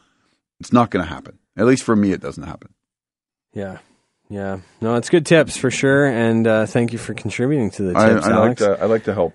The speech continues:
Speaker 1: I like to tell you why your tips don't work for me.
Speaker 2: <laughs>
Speaker 1: But, um, <laughs> the, um, again, I think that comes down to, to individu-,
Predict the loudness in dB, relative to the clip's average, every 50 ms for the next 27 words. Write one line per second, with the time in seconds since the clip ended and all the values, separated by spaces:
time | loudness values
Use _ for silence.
0 | -4 -4 -2 0 0 0 -2 -4 -8 -2 2 2 4 4 2 2 2 0 0 0
1 | -2 -2 -2 -4 -2 -2 -2 0 0 0 0 -2 -2 -4 -4 -4 -4 -4 -6 -8
2 | -6 -6 -6 -6 -2 -2 -2 -2 0 4 6 8 8 10 10 8 8 8 8 6
3 | 4 4 2 0 -4 -6 -4 -4 -4 0 0 -2 -2 -2 -12 -18 -18 -18 -18 -14
4 | -4 4 6 8 8 10 10 8 8 8 8 8 6 6 4 2 -2 -4 0 2
5 | 4 6 6 6 6 4 4 4 4 4 4 4 4 4 4 4 2 2 2 2
6 | 2 0 0 0 0 -2 -2 -2 -4 -10 -12 -8 -4 -4 -2 0 0 0 2 4
7 | 4 4 4 4 2 2 0 0 -2